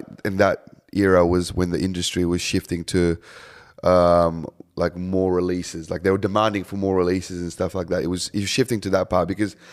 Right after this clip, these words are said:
nowadays to make it big, you have to have literally, like, fifty tracks and then put out, like, two a month. Like, you have to, it's so hard to be relevant because there's so much clutter and so much noise. You have to, to stand out. You have to constantly put shit out,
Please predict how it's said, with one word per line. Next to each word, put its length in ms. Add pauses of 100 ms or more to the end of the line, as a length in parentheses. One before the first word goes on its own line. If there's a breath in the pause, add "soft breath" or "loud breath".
(180 loud breath)
nowadays 360
to 60
make 140
it 120
big, 280
you 180
have 200
to 60
have 220
literally, 320
like, 220 (560 loud breath)
fifty 300
tracks 500
and 120
then 120
put 240
out, 140
like, 160 (180)
two 260
a 40
month. 340
Like, 160
you 100
have 240
to, 200 (340 loud breath)
it's 160
so 180
hard 200
to 60
be 120
relevant 440
because 260
there's 120
so 460
much 180
clutter 460
and 160
so 140
much 200
noise. 520 (440 loud breath)
You 140
have 220
to, 120
to 140
stand 380
out. 180
You 80
have 120
to 60
constantly 460
put 260
shit 220
out, 220